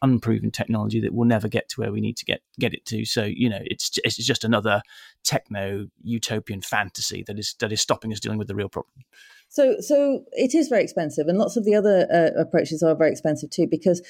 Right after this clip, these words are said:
Speaker 2: they take a lot of energy. It takes a lot of energy to power those fans. It takes energy. You have to, you know,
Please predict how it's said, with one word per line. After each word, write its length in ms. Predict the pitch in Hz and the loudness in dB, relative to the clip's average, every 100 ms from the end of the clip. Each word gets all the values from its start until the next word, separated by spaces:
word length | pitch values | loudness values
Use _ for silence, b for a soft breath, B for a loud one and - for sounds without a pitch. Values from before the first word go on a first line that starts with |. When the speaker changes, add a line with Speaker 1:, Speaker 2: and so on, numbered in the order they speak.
| B - | B -2
Speaker 2:
they 60 | |
take 220 | 185 202 | 2 4
a 40 | 196 | 4
lot 140 | 180 | 4
of 100 | 160 | 4
energy. 460 | 156 147 127 120 120 | 2 0 0 -2 -2
It 40 | |
takes 180 | - 185 | -2 0
a 60 | 190 | 2
lot 160 | 220 | 2
of 80 | 233 | 2
energy 280 | 185 170 156 | 2 2 0
to 100 | 151 - | -4 -6
power 160 | 151 | -6
those 220 | 135 127 | -2 -4
fans. 460 | - 120 120 127 - B B B | -4 -4 -4 -8 -14 B B B
It 100 | - | 0
takes 200 | 185 175 | 2 4
energy. 360 | 180 175 175 | 4 4 4
You 200 | 160 156 | 4 4
have 120 | 170 170 | 2 2
to, 200 | 170 127 | 2 2
you 180 | 160 | 0
know, 60 | 135 | -2